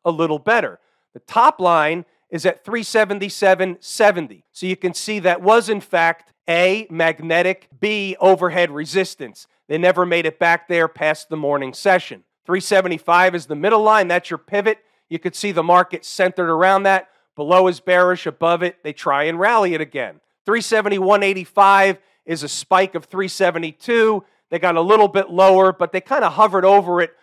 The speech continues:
most of the afternoon. So that happens. You have to look a little bit lower because it's not the same type of support area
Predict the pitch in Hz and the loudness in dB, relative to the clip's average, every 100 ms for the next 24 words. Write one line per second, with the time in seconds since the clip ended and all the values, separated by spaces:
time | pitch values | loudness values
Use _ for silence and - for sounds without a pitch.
0 | _ - 190 196 180 170 175 170 - 156 | _ -2 -2 -2 -6 -4 -2 -2 -8 -4
1 | 196 175 151 - 180 165 156 _ _ 185 | -2 -2 -4 -4 0 0 -2 _ _ 2
2 | 214 175 165 160 165 165 160 - 160 170 | 2 2 0 0 -2 -8 -8 -10 -2 -2
3 | 180 175 160 247 240 185 175 165 165 156 | -2 -6 2 2 2 -2 0 -2 -2 -4
4 | 156 160 160 170 - _ - 175 202 180 | -2 0 0 -2 -4 _ -14 -4 -4 -4
5 | - 180 180 175 156 - 214 214 190 175 | -6 -2 -2 -4 -14 -8 -4 -2 -4 -4
6 | 196 180 160 - 160 - 220 214 185 175 | -4 -4 -6 -10 -14 0 2 4 4 4
7 | 175 165 | 2 -2